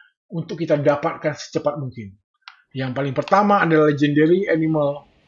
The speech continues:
yang ini. Oke, legendary bug namanya. Bug itu kayaknya rusa, rusa jantan. Teman-teman, kalau baru ber-, baru bermain Red Dead Redemption, usahakan membunuh si monyong ini duluan.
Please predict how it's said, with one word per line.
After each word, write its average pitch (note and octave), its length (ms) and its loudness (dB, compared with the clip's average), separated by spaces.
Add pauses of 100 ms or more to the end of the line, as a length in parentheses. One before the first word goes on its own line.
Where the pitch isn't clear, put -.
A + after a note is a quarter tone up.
(880)
yang C3 480 -6 (160)
ini. C3 320 -6 (2000)
Oke, E3+ 280 -2
legendary D#3 560 2
bug C#3 480 0
namanya. A#2 280 -10
Bug C#3+ 280 0
itu - 160 -16
kayaknya E3+ 280 -6
rusa, D3 640 -2 (560)
rusa C3+ 320 -4
jantan. C3+ 640 -4 (480)
Teman-teman, F#3 560 -2
kalau D#3 200 2
baru G#3 280 2
ber-, F3 240 0
baru G3 240 4
bermain F#3+ 320 -2
Red D3+ 160 -4
Dead C#3 160 -8
Redemption, D3+ 480 -8
usahakan F#3+ 480 0
membunuh D#3+ 320 2
si D#3 240 -6
monyong C#3 240 -8
ini C#3+ 160 -6
duluan. C3+ 320 -4